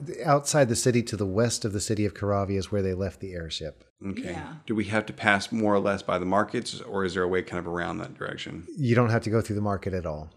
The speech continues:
Speaker 2: Okay.
Speaker 1: Uh, you know, heading out the western gate of
Speaker 2: Mm-hmm.
Speaker 1: the city is where you need to go.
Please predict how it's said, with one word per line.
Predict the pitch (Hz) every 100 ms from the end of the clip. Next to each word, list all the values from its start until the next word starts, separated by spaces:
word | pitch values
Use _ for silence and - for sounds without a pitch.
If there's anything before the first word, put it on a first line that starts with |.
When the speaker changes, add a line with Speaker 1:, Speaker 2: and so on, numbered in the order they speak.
| -
Speaker 2:
Okay. | 95 - 85 92
Speaker 1:
Uh, | 101 92 104
you | 98 110
know, | 110 110 104 -
heading | - 123 117
out | 107
the | 110
western | 101 101 - 104 95
gate | 104 110 - - 139
of | 101
Speaker 2:
Mm-hmm. |
Speaker 1:
the | 98
city | - 107 104 90 - _ -
is | 107 101 92 85 - - _
where | 123 113
you | 104
need | 101
to | 92
go. | 92 82